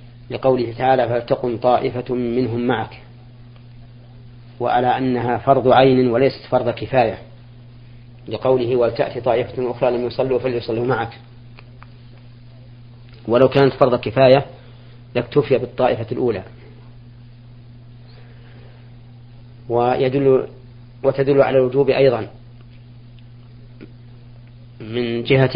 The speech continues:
أن هذه الصلاة على هذا الوجه يختل به ترتيب الصلاة ومتابعة الإمام، فإنها صلاة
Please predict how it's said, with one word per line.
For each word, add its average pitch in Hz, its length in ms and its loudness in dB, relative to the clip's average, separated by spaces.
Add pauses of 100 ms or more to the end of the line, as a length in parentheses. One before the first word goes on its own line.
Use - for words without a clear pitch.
أن 123 400 4 (760)
هذه 139 280 8
الصلاة 120 520 6
على 117 120 2
هذا 120 180 2
الوجه 131 260 8 (1600)
يختل 131 400 4
به 127 420 2 (840)
ترتيب 127 400 2
الصلاة 110 380 2 (1000)
ومتابعة 117 560 4
الإمام، 117 420 0 (1800)
فإنها 131 480 4 (1700)
صلاة 127 520 2